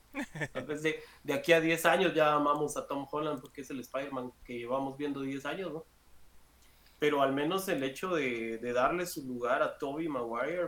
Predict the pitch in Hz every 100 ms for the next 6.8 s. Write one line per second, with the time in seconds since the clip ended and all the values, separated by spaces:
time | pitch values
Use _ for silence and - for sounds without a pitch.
0 | - 170 - - - _ _ 170 143 139
1 | 139 135 123 143 _ - _ _ _ _
2 | 135 135 151 156 170 147 - 151 143 165
3 | 156 156 156 156 139 127 156 160 139 123
4 | 120 - 117 151 175 131 120 135 160 -
5 | 123 120 139 143 147 151 - 147 151 139
6 | 120 131 160 - 139 139 127